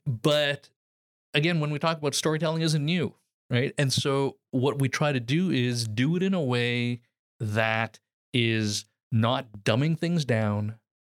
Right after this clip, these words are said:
We're doing it in a way that is not speaking over people's heads. And I think that's one of the reasons why we've gotten such a good following with the magazine, both from industry as well as from the consumer.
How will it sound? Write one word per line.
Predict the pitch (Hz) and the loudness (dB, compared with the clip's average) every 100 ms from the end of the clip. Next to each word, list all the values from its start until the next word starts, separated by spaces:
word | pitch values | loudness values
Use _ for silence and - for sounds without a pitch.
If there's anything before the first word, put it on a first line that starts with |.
| _ _ _ _ | _ _ _ _
We're | 123 113 | 0 0
doing | 104 135 165 | 2 2 2
it | 185 | 0
in | 185 | 0
a | 175 | 0
way | 135 123 123 123 120 - | 0 0 0 0 -2 -4
that | 110 107 110 110 107 - | -4 0 2 2 -2 -2
is | 123 113 110 107 - | 0 2 2 0 0
not | 123 120 147 147 _ _ - | 0 2 0 -4 _ _ -6
speaking | - - 143 143 160 | -4 -2 -2 0 0
over | 143 147 | 0 0
people's | 151 160 170 156 | -2 -2 -2 0
heads. | 117 104 104 - - - _ _ _ _ - | 0 0 -2 -6 -8 -12 _ _ _ _ 0
And | 123 | 2
I | 123 | 2
think | 147 110 107 | 0 -2 0
that's | 123 147 - | 0 0 0
one | 156 | 0
of | 151 | 0
the | 127 | 0
reasons | 123 120 117 | 0 -2 -2
why | 113 110 110 110 110 - _ - | 0 2 2 0 -2 -8 _ -2
we've | 113 110 | 0 0
gotten | 107 110 113 110 | 2 0 0 -2
such | - 110 | -2 -2
a | 104 | 0
good | 110 | 0
following | - 123 110 110 | 0 2 2 2
with | 107 | 0
the | 110 | 0
magazine, | 107 107 107 107 110 104 _ _ - | 0 0 0 0 -2 -4 _ _ -6
both | 110 117 123 139 | -2 0 0 0
from | - 113 107 107 _ _ - | 0 0 2 -2 _ _ 0
industry | 120 139 160 - 226 311 - _ _ _ _ _ _ _ _ _ _ 139 | 2 2 0 0 -2 -2 -8 _ _ _ _ _ _ _ _ _ _ -2
as | 123 117 | 0 2
well | 123 120 113 | 2 2 0
as | 110 | -2
from | - 113 | -2 -2
the | 104 | -2
consumer. | 123 - 240 190 - | -2 -2 -2 -2 -6